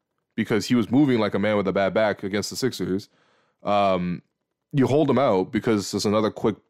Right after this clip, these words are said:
guard out there. Trey and, and, and Maxey, they play very differently. Maxey's more explosive. Um, Maxey's more looking to score rather than, uh, facilitate.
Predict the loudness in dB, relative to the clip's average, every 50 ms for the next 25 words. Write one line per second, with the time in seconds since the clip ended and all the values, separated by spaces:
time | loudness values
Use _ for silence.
0 | _ _ _ _ -10 -4 0 2 2 2 2 2 0 -2 -4 -8 -12 -14 -14 -8
1 | -2 0 2 4 4 4 2 2 0 -2 -2 -4 -4 -6 -6 -8 -8 -8 -10 _
2 | -8 -4 -2 -2 -2 -2 -2 -2 0 0 0 0 0 0 2 2 0 0 0 -2
3 | -4 -2 -2 -2 -2 0 -2 -2 -2 -2 -2 -2 -2 -2 -2 -2 0 0 0 -2
4 | -2 -2 -6 -6 -2 0 0 0 0 0 -2 -2 -2 -4 _ _ _ _ _ _
5 | _ _ _ _ _ -4 -2 -2 0 0 0 0 -2 -2 -4 -6 -6 -4 -2 0
6 | 0 0 0 -2 -2 -2 0 0 2 2 2 2 2 2 2 0 0 0 -2 -2
7 | -4 -4 -6 -4 -2 0 2 2 2 2 2 2 0 0 -2 -2 -4 -6 -6 -8
8 | -8 -8 -8 -10 -10 -12 -10 -10 -10 -6 -2 0 0 0 0 0 0 0 -2 -2